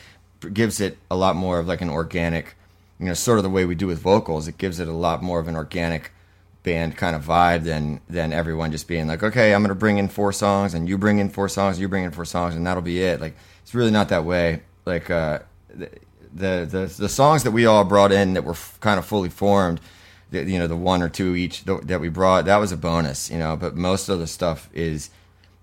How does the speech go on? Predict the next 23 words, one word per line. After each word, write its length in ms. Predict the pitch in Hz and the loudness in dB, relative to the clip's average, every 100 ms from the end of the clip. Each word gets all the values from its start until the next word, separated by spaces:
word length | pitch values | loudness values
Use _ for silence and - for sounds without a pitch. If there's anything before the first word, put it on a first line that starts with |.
| _ _ | _ _
where 260 | 95 82 | -2 -2
we're 220 | 80 85 85 | 0 -2 -2
just 220 | 85 - | -4 -6
jamming 400 | 95 92 90 87 | -2 0 0 0
on 160 | 85 82 | -2 -2
each 180 | 78 | -2
other's 280 | 90 85 80 | -2 -2 -2
ideas 640 | 82 76 80 85 73 67 - _ _ _ _ | -4 -4 -2 -2 -2 -4 -10 _ _ _ _
and 300 | 90 80 69 | -4 -4 -6
j-, 120 | 92 | -8
jamming 320 | 80 90 90 87 | -4 -4 -2 -2
on 100 | 85 | -4
each 120 | 82 | -2
other's 220 | 85 80 | -4 -4
riffs 400 | 80 87 82 - | -2 -2 -2 -6
in, 280 | - 76 76 | -8 -8 -8
in 320 | - 82 78 80 | -8 -6 -6 -4
real 240 | 85 78 | -4 -4
time 400 | - 85 82 78 | -4 -2 -2 -2
out 160 | 76 65 | -4 -6
in 60 | |
Phoenix 480 | 69 82 82 73 - | -8 -6 -4 -6 -8
and, 180 | 71 | -10